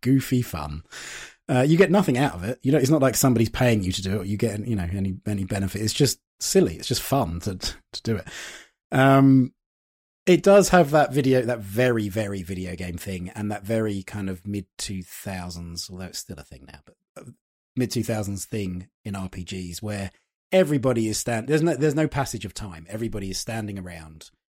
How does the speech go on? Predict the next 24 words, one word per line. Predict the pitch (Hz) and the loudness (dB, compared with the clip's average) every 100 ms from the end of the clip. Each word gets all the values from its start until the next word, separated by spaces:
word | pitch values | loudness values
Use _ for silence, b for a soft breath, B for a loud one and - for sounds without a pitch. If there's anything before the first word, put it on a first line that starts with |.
| _ _ _ | _ _ _
waiting | 101 95 113 113 - 101 87 | -18 -6 -4 -2 -4 -8 -12
for | - 101 | -12 -10
you | 92 92 92 | -10 -8 -10
to | 87 92 | -10 -12
interact | 92 92 90 92 92 - | -12 -12 -10 -12 -14 -16
with | 92 - | -16 -16
them | 85 80 - - | -18 -18 -18 -10
or | 98 | -10
not. | 87 82 - - - _ _ _ _ _ - | -8 -12 -12 -12 -12 _ _ _ _ _ -10
Um, | 113 104 98 92 87 90 _ | -6 -4 -4 -6 -8 -10 _
but | 135 | -10
yeah, | 117 90 | -8 -8
that | 78 90 | -10 -12
girl | 98 92 | -8 -8
that | 92 | -8
auditioned, | 92 104 107 | -4 -2 -2
I | 104 | -2
must | 101 - | -2 -4
have | |
passed | - 107 101 - | -6 -4 -4 -6
her | 90 | -8
several | 87 113 87 87 | -2 -2 -4 -6
times | 104 101 80 76 78 - - | -6 -6 -8 -10 -8 -8 -10
whilst, | - 87 82 - - - | -12 -10 -8 -6 -6 -6